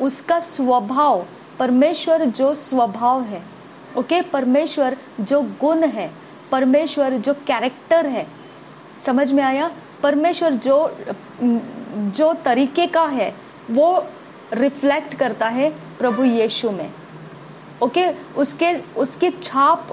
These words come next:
को वो अपने अंदर दिखाता है। समझ में आया? और ये, ये जो छाप है, जब ये छाप को हम देखेंगे, तो वो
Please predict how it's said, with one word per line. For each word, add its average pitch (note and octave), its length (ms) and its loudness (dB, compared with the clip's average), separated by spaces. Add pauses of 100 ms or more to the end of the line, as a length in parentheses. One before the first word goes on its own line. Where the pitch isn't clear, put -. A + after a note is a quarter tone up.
(120)
को D4 160 4
वो C4+ 300 4 (300)
अपने B3 320 0
अंदर A#3+ 260 0
दिखाता A3 540 -4
है। F3+ 180 -6 (960)
समझ C4+ 380 0
में C#4+ 120 2
आया? C#4+ 280 0 (240)
और C4+ 140 2
ये, E4+ 460 2 (100)
ये D#4 300 2
जो D#4 200 2 (120)
छाप B3+ 420 0
है, F#3 220 -4 (260)
जब C#4+ 300 2
ये C#4+ 320 2 (120)
छाप B3+ 380 0 (140)
को D4 140 4
हम C4 240 0
देखेंगे, A#3 600 0 (260)
तो C#4+ 100 4
वो C#4+ 280 2